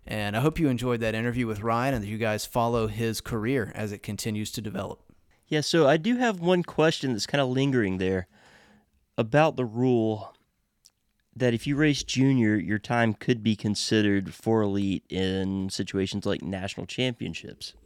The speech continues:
Speaker 1: Yeah, it's an interesting rule. And I reached out to a couple friends after the interview, um, because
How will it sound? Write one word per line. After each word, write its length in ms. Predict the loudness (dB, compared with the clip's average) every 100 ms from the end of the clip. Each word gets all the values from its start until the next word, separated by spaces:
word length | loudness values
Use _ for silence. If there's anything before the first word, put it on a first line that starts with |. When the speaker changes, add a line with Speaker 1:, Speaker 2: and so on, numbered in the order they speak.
| -20 _ -20 -16
Speaker 1:
Yeah, 340 | 0 4 6 6
it's 260 | 2 2
an 100 | 2
interesting 640 | 2 0 0 -2 0 2 2
rule. 420 | 4 4 2 -4 -14 _ _ -2
And 560 | 2 6 6 6 4 4
I 80 |
reached 320 | 2 2 2 2
out 200 | 2 4
to 100 | 2
a 60 |
couple 240 | 4 0 0
friends 560 | 2 4 4 0 -4
after 320 | -2 -2 0
the 180 | 0 2
interview, 560 | 2 2 0 0 0 -2 _ -4
um, 380 | 0 2 2
because 320 | -2 0 0